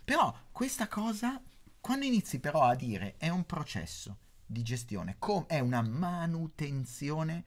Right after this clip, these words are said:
di un asset aziendale", scatta qualcosa.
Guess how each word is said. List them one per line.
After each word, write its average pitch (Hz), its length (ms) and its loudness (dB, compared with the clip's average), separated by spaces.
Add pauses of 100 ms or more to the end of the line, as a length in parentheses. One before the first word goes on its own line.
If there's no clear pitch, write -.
(160)
di 110 200 -2
un 123 140 2
asset 127 420 -4
aziendale", 95 800 2 (680)
scatta - 460 -6
qualcosa. - 580 -6